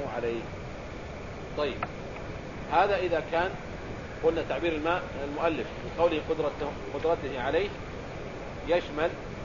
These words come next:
ما لو كان بجوار البئر، ويشمل ما لو كان مريضا وعنده الماء. فالشخص إذا كان مريضا لا يستطيع أن يمس الماء،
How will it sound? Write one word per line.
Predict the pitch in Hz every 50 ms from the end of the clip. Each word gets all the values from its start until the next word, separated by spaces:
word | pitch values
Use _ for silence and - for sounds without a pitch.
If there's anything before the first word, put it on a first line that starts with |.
| - - - - - - - - - - - - - - - - - -
ما | 143 160
لو | 175 165 156 - -
كان | 175 165 - 170 165 175 - - - - - - - - - - - - - - - - - - - -
بجوار | 143 - 147 151 170 175 170
البئر، | 151 143 - 160 165 180 214 208 - - - - - - - - - - - - -
ويشمل | 143 156 180 214 - - - 160 160 156 151 143 147
ما | 160 180 208 208
لو | 208 196 175 - - 165
كان | 170 180 190 180 175 165
مريضا | 165 160 175 190 180 165 143 156 160 160 143 - - - - - - - - - - - - - - - - -
وعنده | 123 127 160 190 185 160 165 147 139
الماء. | 139 135 139 151 151 135 - - - - - - - - - - - - - - - - - - - - - - - - - - - - - - - - - - - - - - - - -
فالشخص | 139 143 - 202 202 170 - 185
إذا | 165 156 151
كان | 139 156 175 185 196 185 165
مريضا | 156 151 151 139 123 123
لا | 120 127 156 180
يستطيع | 175 170 - 160 131 147 156 147 104 139
أن | 139
يمس | 135 139 160 151 - -
الماء، | 131 117 117 110 107